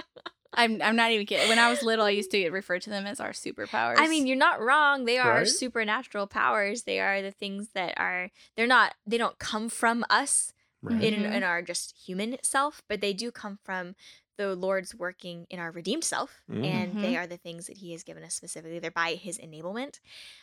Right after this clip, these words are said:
Speaker 2: Um, and I think it's really cool, actually. I don't know if you guys have had this experience where you have known someone before they've accepted Christ and then seen them after they've accepted Christ. And oftentimes the spiritual gift that is given to them is kind of just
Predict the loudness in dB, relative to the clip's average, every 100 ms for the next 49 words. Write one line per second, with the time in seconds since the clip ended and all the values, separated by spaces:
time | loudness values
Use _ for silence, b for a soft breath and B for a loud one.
0 | B -6 -6 -6 -4 -2 -2 -8 -10 -16
1 | _ _ _ _ -8 -8 -4 -2 -2 -2
2 | -4 -4 -2 -2 -6 -8 -8 -8 -12 -16
3 | -14 -12 -12 -12 -16 -12 -12 -12 -14 -14
4 | -12 -14 -14 -14 -10 -10 -10 -12 -12 -14
5 | -16 b b b -12 -12 -4 -4 -4 -6
6 | -8 -10 -12 -10 -10 -6 -4 -4 -8 -10
7 | -10 -8 -8 -8 -12 -2 -2 -2 -4 -4
8 | -6 -8 -12 -14 -12 -10 -8 -8 -6 -6
9 | -6 -10 -8 -8 -8 B B B -4 -2
10 | 0 -2 -2 -8 -6 -10 -10 -10 -10 -10
11 | -10 -8 -10 -8 -8 -8 -8 -8 -8 -8
12 | -8 -6 -8 -8